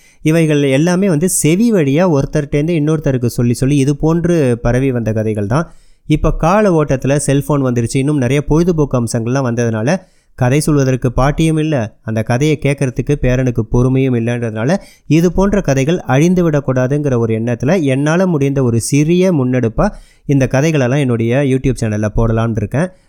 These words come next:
முதல் கதையான அத்திரி பாச்சா கொழுக்கட்டைங்கிற கதை நான் already அப்லோட் பண்ணியிருக்கேன். அதை கேட்காதவங்களுக்கு நான் மேல ஐ பட்டன்ல லிங்க் கொடுக்குறேன், டிஸ்கிரிப்ஷன் பாக்ஸ் மற்றும் ஃபர்ஸ்ட் கமெண்ட்ஸ்லயும் அதனுடைய லிங்கை கொடுக்குறேன், அதுல போயிட்டு கேட்டு வாங்க.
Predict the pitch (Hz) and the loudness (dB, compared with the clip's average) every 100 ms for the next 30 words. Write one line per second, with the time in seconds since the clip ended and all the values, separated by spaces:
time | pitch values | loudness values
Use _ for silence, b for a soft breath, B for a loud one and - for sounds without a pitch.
0 | b 135 156 208 165 123 117 110 147 - | b 0 2 2 0 0 0 0 0 0
1 | 131 - 196 196 151 135 143 127 120 113 | -4 -2 0 0 0 0 -2 0 -2 -2
2 | 117 123 117 110 110 131 170 123 113 123 | -2 -2 -2 -2 -2 0 0 0 0 0
3 | 127 110 135 127 110 101 139 160 120 117 | -2 0 0 0 0 0 -2 -2 -2 -2
4 | 113 160 165 135 110 110 107 165 156 113 | 0 0 0 0 0 -2 -2 -2 0 0
5 | 131 131 113 143 139 123 107 107 123 135 | 0 0 0 0 0 -2 -2 -2 -2 -2
6 | - - 127 165 b b b 131 143 180 | -2 -2 -2 -4 b b b -2 -2 -2
7 | 175 - 135 113 156 - 123 110 156 202 | -2 0 -2 0 -2 -2 -4 -2 -2 -4
8 | b b 131 139 196 156 127 117 107 143 | b b -2 0 0 0 0 0 -2 -2
9 | 139 117 104 107 131 147 127 107 120 156 | -2 -2 -2 0 0 0 -2 -2 -2 -2
10 | 123 110 117 113 123 110 110 110 101 135 | -2 -2 -2 -2 -2 -2 -2 -4 -2 -2
11 | 170 | -4